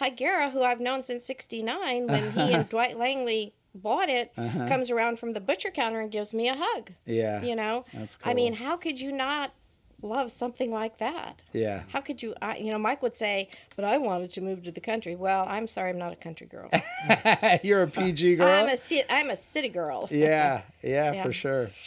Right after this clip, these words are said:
Speaker 2: And so, let's, so where did you grow a love for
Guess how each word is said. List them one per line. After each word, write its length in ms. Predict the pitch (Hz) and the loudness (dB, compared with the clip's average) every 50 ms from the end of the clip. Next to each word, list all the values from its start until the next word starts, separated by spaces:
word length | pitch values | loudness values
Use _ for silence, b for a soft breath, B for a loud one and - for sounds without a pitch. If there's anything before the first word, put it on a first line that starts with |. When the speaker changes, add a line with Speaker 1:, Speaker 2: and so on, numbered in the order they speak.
| B B B B B B B B B B B B B B - | B B B B B B B B B B B B B B 4
Speaker 2:
And 200 | 160 170 170 160 | 4 4 4 4
so, 500 | - - 190 170 165 160 160 160 156 156 156 156 | 4 6 8 8 10 10 8 8 8 8 8 8
let's, 340 | 165 165 - - - - - - - | 6 6 6 2 -2 -6 -8 -10 0
so 480 | - 175 165 156 147 147 143 147 143 - - _ _ _ _ _ _ _ - 139 127 - | 4 6 6 8 6 6 4 2 0 -2 -6 _ _ _ _ _ _ _ -18 -18 -14 -4
where 240 | 143 139 151 156 160 | 2 6 6 6 6
did 100 | 160 143 | 4 2
you 80 | 135 139 | -2 0
grow 320 | 131 147 156 151 147 135 | 2 4 6 6 6 4
a 40 | 120 | 4
love 360 | 113 113 123 127 131 127 113 - | 4 4 4 4 4 4 0 -4
for 480 | - - 123 113 113 110 110 110 110 | -6 -2 0 2 2 2 2 0 -2